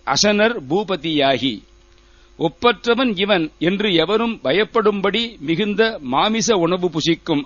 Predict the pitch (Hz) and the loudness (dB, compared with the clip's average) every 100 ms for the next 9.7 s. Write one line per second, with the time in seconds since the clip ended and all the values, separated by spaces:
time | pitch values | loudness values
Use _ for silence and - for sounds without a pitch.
0 | - 151 185 214 185 170 135 151 117 139 | -4 -4 -2 -2 0 -2 -4 -4 -4 -4
1 | 151 135 127 123 208 - _ _ _ - | -4 -2 -2 -4 -10 -12 _ _ _ -20
2 | - - _ - - _ _ - 151 214 | -20 -20 _ -20 -20 _ _ -2 0 2
3 | 240 226 226 254 160 180 208 208 - 196 | 4 4 4 2 2 2 2 0 0 0
4 | 233 175 143 175 180 185 220 131 143 160 | 0 0 0 2 2 2 2 0 0 2
5 | 160 110 - _ _ _ _ _ - 160 | 0 -2 -10 _ _ _ _ _ -4 -4
6 | 214 240 202 175 208 185 214 214 240 233 | 2 2 4 4 4 2 0 0 -2 0
7 | 175 185 208 220 151 185 202 190 208 185 | -2 0 0 0 0 -2 0 -2 0 2
8 | 143 170 190 196 226 208 165 185 185 147 | 4 2 0 0 -2 -2 -2 2 2 2
9 | 160 180 160 170 233 160 | 0 0 0 0 -2 -4